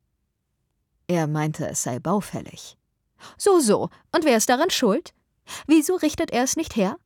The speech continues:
Wer soll das machen, wenn nicht er?“ Sie wurden unterbrochen, weil der Diener an der Tür erschien und meldete, die Kutsche sei vorgefahren. Misses Jennings rüstete sich sofort zum Aufbruch und sagte,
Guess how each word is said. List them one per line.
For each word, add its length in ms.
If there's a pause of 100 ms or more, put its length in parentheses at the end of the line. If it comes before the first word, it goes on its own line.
(280)
Wer 220
soll 160
das 200
machen, 280
wenn 140
nicht 220
er?“ 340 (1080)
Sie 280
wurden 240
unterbrochen, 720
weil 120
der 140
Diener 300
an 100
der 140
Tür 220
erschien 500 (500)
und 220
meldete, 340
die 140
Kutsche 340
sei 180
vorgefahren. 640 (1040)
Misses 380
Jennings 480
rüstete 400
sich 180
sofort 320
zum 160
Aufbruch 420
und 160
sagte, 500